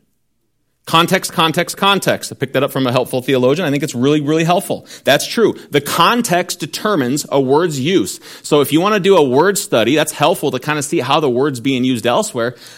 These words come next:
but it's not a clear-cut explanation. You can't just be like, "Oh, you know, this other disciple, you know, John, or maybe Paul used it over here in this way, therefore it means,"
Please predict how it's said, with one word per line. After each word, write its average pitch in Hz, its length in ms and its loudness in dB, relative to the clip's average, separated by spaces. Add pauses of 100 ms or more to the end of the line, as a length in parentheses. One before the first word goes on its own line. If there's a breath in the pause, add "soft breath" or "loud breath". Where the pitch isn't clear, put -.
(140 loud breath)
but 135 140 -2
it's 139 180 -4
not 143 180 -2
a 170 60 -6
clear-cut 143 520 -4
explanation. 135 600 -4
You 127 80 -6
can't 170 260 -2
just 147 140 -6
be 147 80 0
like, 135 100 -4
"Oh, 123 240 0
you 104 120 -2
know, 120 160 -2
this 113 120 -4
other 151 260 -2 (180)
disciple, 123 580 -4 (160 loud breath)
you 120 100 -4
know, 113 180 -2 (920 loud breath)
John, 151 400 2
or 123 140 0
maybe 135 220 2
Paul 135 380 2
used 123 220 0
it 123 80 -2
over 123 180 0
here 123 140 -2
in 127 80 0
this 170 180 -2
way, 113 140 0
therefore 127 320 0
it - 60 -4
means," 123 180 -4